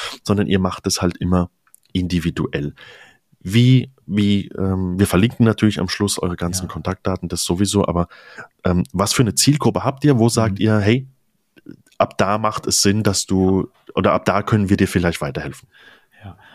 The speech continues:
Speaker 2: Also es macht grundsätzlich immer Sinn, mit uns zu sprechen, äh, weil selbst wenn wir nicht helfen können,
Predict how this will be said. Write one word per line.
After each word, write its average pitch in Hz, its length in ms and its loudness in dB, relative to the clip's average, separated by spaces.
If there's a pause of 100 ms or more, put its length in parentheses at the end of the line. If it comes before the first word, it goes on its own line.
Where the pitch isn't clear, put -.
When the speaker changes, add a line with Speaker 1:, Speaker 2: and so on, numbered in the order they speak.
(400)
Speaker 2:
Also 98 160 -4
es - 220 -2
macht - 480 -6
grundsätzlich 104 640 -2
immer 117 300 4
Sinn, 98 220 2
mit 95 180 0
uns 92 280 -4
zu 87 120 -10
sprechen, 104 720 -2
äh, - 40 -8
weil 87 640 0
selbst 98 280 -2
wenn 92 140 -2
wir 104 120 2
nicht 107 260 -2
helfen 92 340 -4
können, 87 440 -6